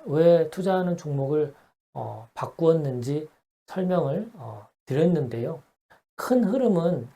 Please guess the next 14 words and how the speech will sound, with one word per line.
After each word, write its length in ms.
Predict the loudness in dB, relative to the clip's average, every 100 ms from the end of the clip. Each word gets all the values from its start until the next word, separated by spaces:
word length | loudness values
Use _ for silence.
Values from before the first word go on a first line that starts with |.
| -10
바뀌지 420 | -10 -6 -4 -4
않았습니다. 760 | -4 -6 -6 -8 -8 -10 -12 -20 _ _ _
제가, 500 | 0 0 -2 -4 -6 _
어, 360 | -6 -6 -6 -8
계속해서, 760 | -10 -10 -8 -8 -2 -2 -2 -6 -20 _ _ -12
어, 200 | -10 -8
투자하기를 880 | -4 0 0 0 -2 -4 -4 -6 -8
좋아하는 760 | -4 -2 0 -2 -6 -8 -12 -10
종목 460 | -6 -4 -2 -4 -6
크게 240 | -2 -2
세 160 | -2 0
가지죠. 560 | 2 0 -2 -4 -4 -10 _ _ _
나스닥, 600 | -6 -6 -6 -6 -6 -8 _ _ _
반도체, 760 | -6 -4 -2 -6 -6 -6 -6